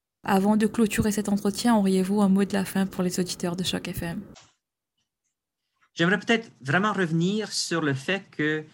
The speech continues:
Speaker 2: c'est une chance inouïe. Parce que, avec la gratuité scolaire, écoutez,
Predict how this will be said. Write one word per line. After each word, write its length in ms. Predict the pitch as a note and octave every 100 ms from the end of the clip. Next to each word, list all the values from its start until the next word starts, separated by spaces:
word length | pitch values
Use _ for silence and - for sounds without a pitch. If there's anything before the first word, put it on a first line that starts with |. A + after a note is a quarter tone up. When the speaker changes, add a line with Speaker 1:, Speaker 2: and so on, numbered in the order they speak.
| _ _ _
Speaker 2:
c'est 240 | - C3+
une 120 | D3
chance 500 | C3+ F3 E3+ E3+ - -
inouïe. 460 | F#3 F3+ C3+ A#2+ B2 - _ _ _ _ _ _ _ _
Parce 320 | D3+ C#3+ - -
que, 440 | F3+ F3+ F#3+ F#3
avec 260 | - D#3+ D#3+
la 80 | D3
gratuité 480 | D3+ D#3 - E3+ A#3
scolaire, 460 | - D3+ D#3+ F3+
écoutez, 440 | F3+ - - F3+